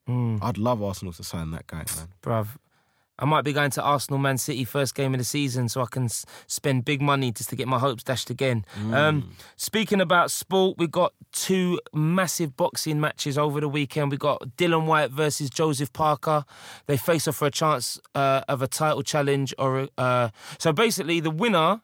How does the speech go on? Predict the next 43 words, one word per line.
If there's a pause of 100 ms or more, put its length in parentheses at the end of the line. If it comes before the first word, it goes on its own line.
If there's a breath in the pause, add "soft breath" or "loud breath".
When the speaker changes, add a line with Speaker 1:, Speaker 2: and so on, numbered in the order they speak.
(120)
Speaker 1:
has
a,
has
a
chance
of
a
title
challenge (220 soft breath)
and
the
loser (560)
basically
has
a
career
going
nowhere.
So
it's
all
or
nothing
for
Parker (420 loud breath)
or
for
Dillian
Whyte?
What's
your
opinion
on
that
one,
Cal?
I
know
you're
a
big
boxing
fan.